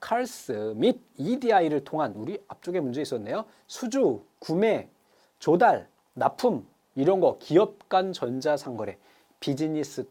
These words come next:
투 비즈니스 이렇게 되겠죠. 그래서 얘는 비투비 이렇게 되겠습니다. 그래서 여러분들 여기까지 해가지고 우리가, 네, 일 과목 살펴봤고요.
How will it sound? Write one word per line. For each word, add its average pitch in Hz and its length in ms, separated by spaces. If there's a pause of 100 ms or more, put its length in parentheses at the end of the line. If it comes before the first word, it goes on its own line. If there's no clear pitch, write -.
투 320 260 (420)
비즈니스 147 800 (240)
이렇게 120 240
되겠죠. 95 320 (220)
그래서 104 240
얘는 165 280 (240)
비투비 202 880 (120)
이렇게 117 200
되겠습니다. 101 440 (320)
그래서 143 220
여러분들 220 580
여기까지 202 580
해가지고 202 460
우리가, 131 500 (420)
네, 101 220
일 160 200
과목 170 240
살펴봤고요. 170 680